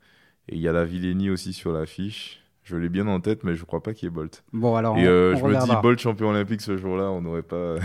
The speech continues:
Speaker 1: <laughs> on aurait partagé la une avec lui, alors. <laughs>
Speaker 2: L'athlé-, vous parliez de, du fait que Usain Bolt, euh,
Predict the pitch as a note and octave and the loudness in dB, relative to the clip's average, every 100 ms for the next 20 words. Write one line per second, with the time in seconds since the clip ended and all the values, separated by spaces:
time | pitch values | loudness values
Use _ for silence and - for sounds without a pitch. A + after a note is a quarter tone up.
0 | F2 - A#2 G3+ B2+ - A#3 - A2 A2+ | -4 -6 -4 -2 -2 -2 -4 0 4 6
1 | A2+ G#2+ A2+ G#2+ G#2 G2 G2+ G2+ G2 G2 | 6 4 4 2 2 4 4 2 0 0
2 | G#2 F#2 F2 F2 - - F3+ - - C#3+ | 2 2 2 -2 -6 -8 -6 -6 -2 0
3 | C3 C#3 - - G#2 - E3 C3+ C3+ E3 | 2 0 -6 -8 -12 -12 -4 0 2 0
4 | - C3+ D3 C3 C#3 C#3+ A#2+ A#2 A#2 - | -2 -2 -2 -2 0 -2 -2 -4 -4 -4
5 | C3+ B2 - A#2 A2 A2 A2+ A2 - A#2 | -6 -6 -6 -4 -2 -2 -2 -4 -4 -2
6 | A2+ B2 B2 A2+ G#2+ G2+ G2+ G#2 A2 - | 0 0 0 -2 -4 -4 -4 -6 -8 -8
7 | B1 | -10